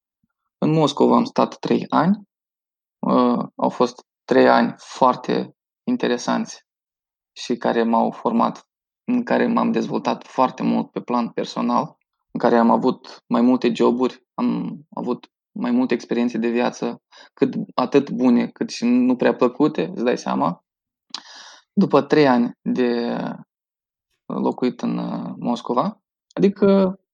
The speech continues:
nu, nu, nu era nimic legat de muzică până atunci, muzica era un hobby.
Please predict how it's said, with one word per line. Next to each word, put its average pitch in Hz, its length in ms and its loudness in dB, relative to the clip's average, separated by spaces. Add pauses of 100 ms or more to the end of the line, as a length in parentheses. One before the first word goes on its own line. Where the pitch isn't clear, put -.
(280)
nu, 196 180 6
nu, 208 300 4
nu 214 200 8
era 202 240 8
nimic 180 340 4
legat 143 280 4
de 135 80 4
muzică 139 360 2
până 131 220 -2
atunci, 180 380 -2
muzica 165 600 -2
era 147 500 2
un 135 180 -4
hobby. 123 420 2